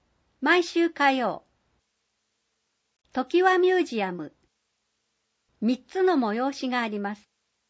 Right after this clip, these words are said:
一、熱帯植物友の会、果物抽選会。申し込みが必要です。世界を旅する植物館バックヤードツアーも。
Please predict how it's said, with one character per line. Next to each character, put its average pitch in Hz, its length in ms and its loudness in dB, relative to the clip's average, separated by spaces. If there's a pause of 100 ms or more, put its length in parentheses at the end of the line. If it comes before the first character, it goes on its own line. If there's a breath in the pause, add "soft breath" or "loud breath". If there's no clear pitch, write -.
(640)
一、 320 420 -4 (540)
熱 262 220 -2 (120)
帯 349 160 2
植 349 320 0
物 247 360 -6
友 320 260 0
の 208 140 -4
会、 185 320 -8 (260)
果 339 300 2
物 247 300 0
抽 277 260 -6
選 254 260 -4
会。 - 300 -14 (1300)
申 349 160 4
し - 100 -14
込 349 140 2
み 320 120 4
が 311 120 0
必 - 260 -10
要 247 220 -4
で 208 140 -8
す。 - 180 -20 (960)
世 370 240 -4
界 311 320 0
を 214 100 0
旅 254 300 -2
す 240 160 -8
る 202 120 -4
植 214 300 -4
物 311 240 -4
館 190 320 -6
バ 208 140 -2
ッ 226 40 -2 (120)
ク 330 100 0
ヤ 339 200 2
ー - 20 -4
ド 339 120 -2
ツ 311 240 -6
ア 190 180 -4
ー - 20 -14
も。 - 220 -16